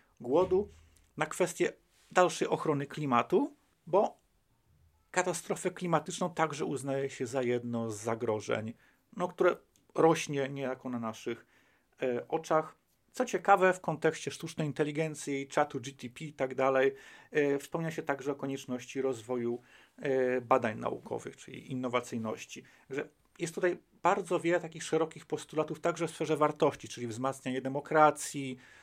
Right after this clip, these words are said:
walka z politycznym, e, radykalizmem,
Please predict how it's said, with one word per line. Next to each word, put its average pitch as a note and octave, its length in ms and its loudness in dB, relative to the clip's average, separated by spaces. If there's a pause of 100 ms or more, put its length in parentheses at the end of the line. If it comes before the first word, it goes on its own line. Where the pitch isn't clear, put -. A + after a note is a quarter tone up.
(200)
walka B2+ 580 0
z B2 500 -4
politycznym, C3 760 -6
e, B2+ 40 -6 (400)
radykalizmem, C#3 1080 -2